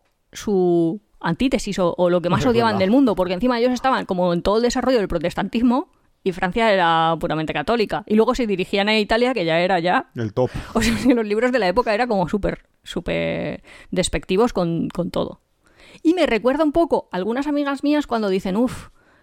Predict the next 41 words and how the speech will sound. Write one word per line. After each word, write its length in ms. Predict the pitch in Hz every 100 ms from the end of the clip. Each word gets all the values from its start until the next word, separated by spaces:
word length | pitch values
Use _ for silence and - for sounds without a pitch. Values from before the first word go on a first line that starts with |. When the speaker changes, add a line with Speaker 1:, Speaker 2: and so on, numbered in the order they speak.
| _ -
Speaker 1:
qué 120 | 226
suerte 220 | 254 254
he 20 |
tenido 360 | 247 240 254 208
que 320 | 196 180 170
mi 120 | 175 -
pareja 360 | 139 220 240
no 80 | 208
es 80 | 208
viajera 480 | 220 - 240 190 165
o 160 | 170
que 180 | 139 160
no 80 | 175
le 80 | 214
gusta 260 | 233 -
viajar, 420 | 233 214 233 247 240
porque 280 | 185 185
viajar 400 | 160 - 196 220
realmente 760 | 240 208 208 240 254 269 226 -
es 160 | 185 -
como 300 | 226 185 175
todo 200 | 214 233
lleno 220 | 220 233
de 100 | 196
incomodidades". 720 | 185 180 170 175 190 156 -
Y 80 | 208
es 120 | 233 -
que, 80 |
en 180 | 330 220
verdad, 340 | 185 170 247 339 - -
estos 240 | 220 - 285
Speaker 2:
Hombre, 140 | 254
en 80 | 277
aquel 40 | 262 233
Speaker 1:
viajeros 140 | 233
Speaker 2:
momento 380 | 120 113 117 107
sí. 340 | - 107 170 -
Speaker 1:
Justo. 500 | 196 - - - _ _ _ _ _ _ -
Ellos 420 | 294 302 330 -
lo 200 | - 214
describen 600 | 196 175 - 311 277 277